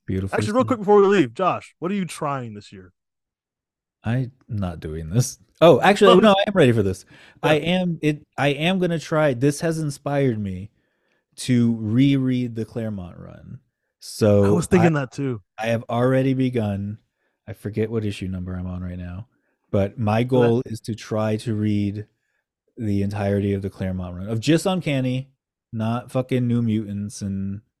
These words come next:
Speaker 1: Excalibur and stuff. Just, just Uncanny. <laughs> Um, from basically where we, where we're at now to nineteen ninety-one.
Speaker 2: Is there, but, 'cause I know everything got complicated more when he did the, um,
Speaker 1: Oh, we didn't
Speaker 2: stuff
Speaker 1: even
Speaker 2: with
Speaker 1: talk
Speaker 2: Jim
Speaker 1: about
Speaker 2: Lee.
Speaker 1: the fucking retcons.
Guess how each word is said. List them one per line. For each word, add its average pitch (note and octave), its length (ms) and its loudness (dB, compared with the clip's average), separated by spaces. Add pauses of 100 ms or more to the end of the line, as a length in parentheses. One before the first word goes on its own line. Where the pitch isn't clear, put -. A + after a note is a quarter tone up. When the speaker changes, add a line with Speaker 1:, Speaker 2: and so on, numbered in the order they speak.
Speaker 1:
Excalibur F2+ 580 -8
and F2+ 100 -12
stuff. F2+ 240 -12
Just, - 380 -12
just - 180 -18
Uncanny. A2 400 -4
<laughs> - 60 -20 (840)
Um, G#2+ 460 0 (840)
from G2+ 580 0 (180)
basically F#2+ 480 -4
where F#2 240 -4
we, F#2 140 -4
where F#2 280 -6
we're F2+ 220 -10
at F2 120 -14
now F2 360 -14
to - 120 -16
nineteen F2+ 360 -14
ninety-one. F2+ 480 -16 (580)
Speaker 2:
Is G#3+ 160 -6
there, C4 340 -8
but, F#3 200 -8 (220)
'cause F#3+ 100 -4
I G3+ 60 0
know A#3 120 0
everything G#3+ 240 2
got F#3 160 -2
complicated C3 600 -6
more A#2+ 360 -6
when A2 320 -10
he A2+ 280 -12
did A2 240 -10
the, A2 240 -8
um, - 240 -16
Speaker 1:
Oh, C4 80 4
we D4+ 160 6
didn't F4+ 140 0
Speaker 2:
stuff - 80 0
Speaker 1:
even F#4 80 -2
Speaker 2:
with - 40 -2
Speaker 1:
talk C4 120 4
Speaker 2:
Jim D#4+ 100 2
Speaker 1:
about D4+ 120 2
Speaker 2:
Lee. A#3+ 60 0
Speaker 1:
the C#4 60 -4
fucking C4+ 320 -2
retcons. - 800 -2